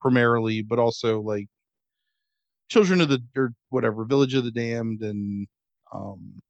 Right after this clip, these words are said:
just a lot of other, like, The Thing, kind of, to a point, and, um, Night of the Creeps to a point.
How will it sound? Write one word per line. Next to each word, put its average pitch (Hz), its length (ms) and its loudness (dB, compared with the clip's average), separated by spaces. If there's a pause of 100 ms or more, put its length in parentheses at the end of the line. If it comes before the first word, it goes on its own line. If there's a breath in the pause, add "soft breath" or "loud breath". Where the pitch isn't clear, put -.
(220)
just 151 180 -4
a 147 40 2
lot 123 200 6
of 110 80 -2
other, 110 300 0
like, 131 220 0
The 127 80 -6
Thing, 143 340 2
kind 135 260 0
of, 127 220 -4
to 127 120 -4
a 120 40 -4 (140)
point, 123 340 -2
and, 104 300 -8 (800)
um, 107 320 2
Night 156 160 4
of 127 60 2
the 107 80 0
Creeps - 480 -2
to 156 140 2
a 147 60 0
point. 147 400 0